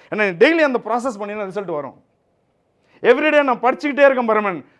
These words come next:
உன்னை மீறி உனக்கு எழுத்து வரும். எழுத்தாளன்னு ஆகணும்னு ஆசை, ஆனா படிக்கிறது கிடையாது. உள்ள போச்சுன்னா வெளியில வரும்.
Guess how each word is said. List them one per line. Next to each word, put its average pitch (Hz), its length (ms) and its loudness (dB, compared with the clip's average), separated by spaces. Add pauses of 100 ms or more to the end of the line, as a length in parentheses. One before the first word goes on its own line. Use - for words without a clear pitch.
உன்னை 180 420 -8
மீறி 220 360 -8
உனக்கு 175 300 -6
எழுத்து 180 340 -4
வரும். 143 300 -4 (880)
எழுத்தாளன்னு 226 600 2
ஆகணும்னு 208 440 -2
ஆசை, 226 380 -2
ஆனா 202 180 -4
படிக்கிறது 202 340 -6
கிடையாது. 170 360 -8
உள்ள 220 280 -4
போச்சுன்னா 202 380 -8
வெளியில 190 300 -8
வரும். 160 260 -10